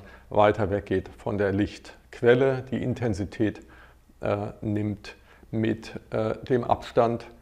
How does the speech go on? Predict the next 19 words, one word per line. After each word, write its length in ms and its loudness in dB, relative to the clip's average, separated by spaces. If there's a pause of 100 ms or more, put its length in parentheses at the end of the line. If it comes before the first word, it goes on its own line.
(160)
ab. 360 2 (720)
Und 160 4
das 160 10
ist 140 0
jetzt 260 4
gesucht 460 2
in 100 -2
diesem 300 2
Kapitel, 480 0
wie 160 4
wir 80 6
das 320 0
beschreiben 720 8
können, 460 0
wie 140 0
die 140 0
Intensität 1120 0
der 180 0
Welle, 440 6